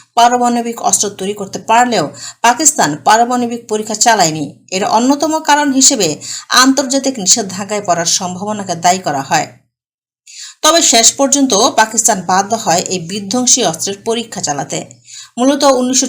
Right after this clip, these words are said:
চুয়াত্তর সালে প্রথমবারের মতো ভারত পারমাণবিক পরীক্ষা চালিয়েছে।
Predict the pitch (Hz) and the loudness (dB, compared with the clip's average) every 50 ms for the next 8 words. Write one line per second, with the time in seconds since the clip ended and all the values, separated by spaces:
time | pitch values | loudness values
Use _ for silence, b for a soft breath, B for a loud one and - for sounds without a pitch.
0 | - - - 285 294 294 294 - - 294 - - 254 254 247 247 - 190 180 180 | -4 -4 -2 0 0 0 0 -2 -2 0 0 0 0 -2 -4 -4 -6 -6 -6 -6
1 | 233 226 220 226 226 226 226 226 214 185 180 165 165 - 196 196 196 165 139 127 | -6 -4 -2 -2 -2 -2 -4 -4 -6 -6 -6 -6 -6 -4 -2 0 2 0 0 -2
2 | 120 B B B B B B 226 226 240 254 254 254 247 247 247 240 233 233 - | -6 B B B B B B 2 2 2 2 0 -2 -2 -2 -2 -4 -6 -6 -4
3 | 202 208 208 214 202 - 175 151 156 151 - - - 170 | -4 -4 -2 -4 -4 -4 -4 -4 -6 -4 -2 0 0 0